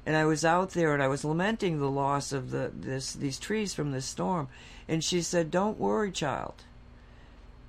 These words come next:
that th-, the energy of those trees is now in the trees that were able to stand, and they're stronger." Okay? But the thing of it is,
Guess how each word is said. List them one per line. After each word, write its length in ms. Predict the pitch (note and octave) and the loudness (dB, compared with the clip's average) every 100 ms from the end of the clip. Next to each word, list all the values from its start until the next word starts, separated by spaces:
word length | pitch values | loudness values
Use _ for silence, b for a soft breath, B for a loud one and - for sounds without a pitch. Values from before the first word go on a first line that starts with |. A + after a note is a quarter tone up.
| - | -4
that 260 | E3 E3 - - - - | 2 2 2 -10 -20 -16
th-, 220 | - D3 - | -10 -10 -6
the 280 | D#3+ - | -4 0
energy 500 | E3 G3 G#3+ F#3+ G3+ | 2 2 2 0 2
of 100 | F3+ | 2
those 320 | E3+ F3+ E3 - | 4 2 2 -2
trees 420 | G3+ G#3+ F#3+ D3 | -2 0 0 -2
is 160 | D3 | -4
now 260 | D3+ E3+ E3+ | -2 0 0
in 60 | D#3 | 0
the 60 | |
trees 460 | C#3 - F3+ F3 D3 | -2 0 0 0 -2
that 200 | D3+ B2+ - - | -2 -2 -6 -14
were 220 | - D#3 D3+ | -4 0 2
able 300 | F3+ D#3+ C3+ | 2 0 -2
to 100 | C3 | -4
stand, 540 | - F#3 F#3+ E3+ C3+ | -4 -2 0 0 0
and 160 | D3 D3+ | -2 0
they're 120 | D3 | 0
stronger." 720 | - - F3+ G#3+ G#3+ A2 - - - - - - - - - - - - - - | -2 0 0 0 0 -4 -8 -14 -20 -20 -20 -20 -20 -20 -20 -20 -20 -20 -20 -12
Okay? 420 | B2 B2+ C#3+ D3 D#3+ B B B B B B - | -12 -4 -2 -2 -6 B B B B B B 0
But 160 | - | 2
the 100 | F3+ | 2
thing 240 | E3+ A#3 B3 | 0 2 2
of 140 | G#3+ | 4
it 140 | G3+ | 4
is, 480 | G#3+ G3 D3+ D3+ - | 4 4 4 0 -4